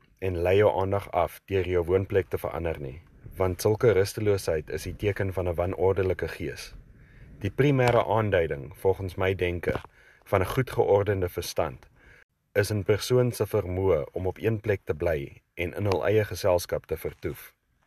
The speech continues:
Wees egter versigtig dat hierdie lees van baie skrywers en boeke van elke soort nie geneig is om jou diskursief en onstabiel te maak nie. Jy moet tussen 'n beperkte aantal meesterdenkers vertoef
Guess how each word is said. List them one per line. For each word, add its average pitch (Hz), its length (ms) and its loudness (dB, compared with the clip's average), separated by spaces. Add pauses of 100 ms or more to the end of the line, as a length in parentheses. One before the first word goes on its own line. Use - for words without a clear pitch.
(580)
Wees 104 280 2
egter 127 320 2
versigtig - 680 -2
dat 87 180 -2
hierdie 104 280 -2
lees 92 340 0
van 98 180 -2
baie 87 240 0
skrywers 104 680 0
en 82 220 -8
boeke 90 360 -2 (420)
van 92 160 -2
elke 104 300 2
soort 107 500 0
nie 98 140 -2
geneig 92 380 0
is 101 160 -6
om 90 160 -6
jou 85 140 -2
diskursief 98 760 -2 (400)
en 87 160 -2
onstabiel 90 600 0
te - 100 -6
maak 73 320 -6
nie. 53 160 -14 (760)
Jy 90 120 4
moet 107 180 0
tussen 139 260 2
'n 113 60 4
beperkte 127 580 2
aantal 107 360 0
meesterdenkers 87 920 -2
vertoef - 580 -8